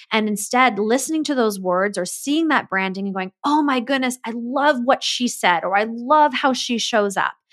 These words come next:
And then sitting with that, allowing it to grow and expand as their own, and then bringing something forward into the world with their own essence, their own energy,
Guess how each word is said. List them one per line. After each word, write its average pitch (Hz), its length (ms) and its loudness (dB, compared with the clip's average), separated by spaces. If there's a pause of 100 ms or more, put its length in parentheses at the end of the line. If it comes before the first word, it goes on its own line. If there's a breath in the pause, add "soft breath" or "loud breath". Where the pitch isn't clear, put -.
(440 loud breath)
And 247 180 2
then 233 300 0 (260)
sitting 339 460 -2
with 302 180 0
that, 190 300 0 (240)
allowing 269 720 4
it - 300 -4 (120)
to 214 280 -2
grow 208 840 4
and 185 180 -2
expand 240 760 -2
as 185 220 -4
their 180 220 -2 (100)
own, 247 480 2
and 214 180 -4
then 214 280 -4 (180)
bringing 294 520 0
something 220 380 0
forward 302 540 0 (160)
into 214 200 2
the 196 120 0
world 196 420 0
with 262 220 2 (100)
their 277 300 4 (180)
own 294 440 4
essence, - 760 -12 (400)
their 262 320 0
own 285 360 4
energy, 190 760 -4